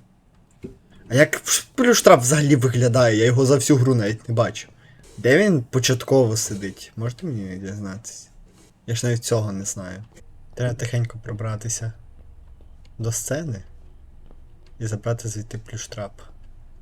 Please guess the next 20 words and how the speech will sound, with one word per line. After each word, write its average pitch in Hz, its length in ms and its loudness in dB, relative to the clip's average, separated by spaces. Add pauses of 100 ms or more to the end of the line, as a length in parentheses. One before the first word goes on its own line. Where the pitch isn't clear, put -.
(1600)
Бо 107 80 -8
я 113 60 -4
думаю, 110 240 -4
він 104 160 -8
там 101 280 -12 (520)
сидить. 101 560 -14 (520)
Вже 110 200 -4
нікого 110 300 -4
нема, 107 200 -8
надіюсь? 101 540 -12 (1700)
Ні, 110 60 -10
тут - 280 -16
нікого 104 280 -8
нема, 98 220 -14
добре. 101 320 -14 (1300)
А 117 120 -4
Плюштрап 104 680 -8
де? 143 160 -12 (580)
Може 113 260 -4
бути? 120 360 -10